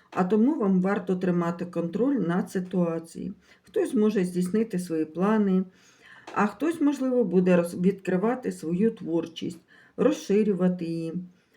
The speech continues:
У вас буде можливість вільно взаємодіяти із Всесвітом. На цей день дуже, е, бажано розставити пріоритети, щоб ваш день пройшов у комфор-, комфортно для вас.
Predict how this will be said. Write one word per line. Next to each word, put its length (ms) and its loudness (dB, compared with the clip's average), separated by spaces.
У 100 -8
вас 200 2
буде 240 2
можливість 760 4
вільно 540 2
взаємодіяти 1000 -2
із 280 -2
Всесвітом. 880 -6
На 180 4
цей 200 -2
день 300 0
дуже, 300 0
е, 480 4
бажано 840 0
розставити 760 2
пріоритети, 1000 2
щоб 380 0
ваш 320 2
день 300 0
пройшов 680 0
у 140 -6
комфор-, 580 0
комфортно 680 0
для 240 0
вас. 420 -6